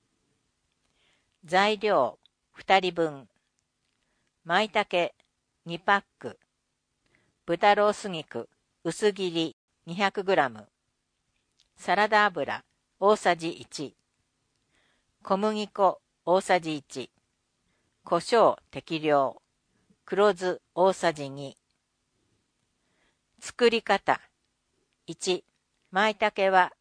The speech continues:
一パックを四等分にし、八個に分ける。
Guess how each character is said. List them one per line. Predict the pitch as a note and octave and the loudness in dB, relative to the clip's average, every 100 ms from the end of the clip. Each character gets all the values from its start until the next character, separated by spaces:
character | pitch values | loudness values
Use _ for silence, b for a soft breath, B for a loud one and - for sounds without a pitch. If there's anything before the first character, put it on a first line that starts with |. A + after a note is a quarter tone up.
| _ _ _ _ _ - | _ _ _ _ _ -16
一 | - - | -16 -4
パ | - | -2
ッ | A#3 - | -2 -6
ク | D#3+ | -2
を | B2+ | 0
四 | D#3+ G#3 | 2 0
等 | G#3 G#3 G3 | 0 2 2
分 | F3+ F3 | 2 -4
に | D#3+ D#3 | -6 -10
し、 | - C#3 - _ _ _ | -8 -10 -12 _ _ _
八 | - D#3+ - | -6 -6 -4
個 | - | 0
に | A3+ D3+ | 0 0
分 | B2 A#2+ | -4 -4
け | E3 | -4
る。 | B2 | -4